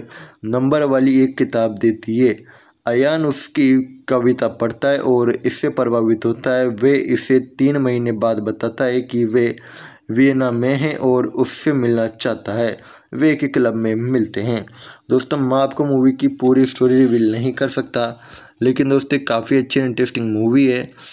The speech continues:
आप मूवी को एक बार तो ज़रूर एंजॉय कीजिएगा, आपको मूवी काफ़ी ज़्यादा इंटरेस्टिंग मूवी लगने वाली है, तो आप इस मूवी को एक बार तो ज़रूर से ज़रूर एंजॉय कीजिएगा,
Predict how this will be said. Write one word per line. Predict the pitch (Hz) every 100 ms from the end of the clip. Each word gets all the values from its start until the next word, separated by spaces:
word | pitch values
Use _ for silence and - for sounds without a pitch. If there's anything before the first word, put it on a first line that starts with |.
| - -
आप | 120 135
मूवी | 139 123 127
को | 127 123 -
एक | 131 127 117
बार | 117
तो | 113 120 117
ज़रूर | 120 117 110
एंजॉय | 120 117 110 110 107
कीजिएगा, | 110 107 135 117 113 - - - - -
आपको | 120 123 147
मूवी | 139 120 123
काफ़ी | - 110 107 123
ज़्यादा | 117
इंटरेस्टिंग | 113 117 110 107 113
मूवी | 107 113
लगने | 110 113 107 101 95
वाली | 90 98 110 120
है, | 110 - - - _ -
तो |
आप | - 120 123
इस | 131 127
मूवी | 120 120
को | 117 120 113 -
एक | 123 110
बार | - 110 107
तो | 113 107 - _ -
ज़रूर | 113 110 110
से | 107 117
ज़रूर | 110 110 110 -
एंजॉय | 113 110 107 107 -
कीजिएगा, | 107 92 98 104 107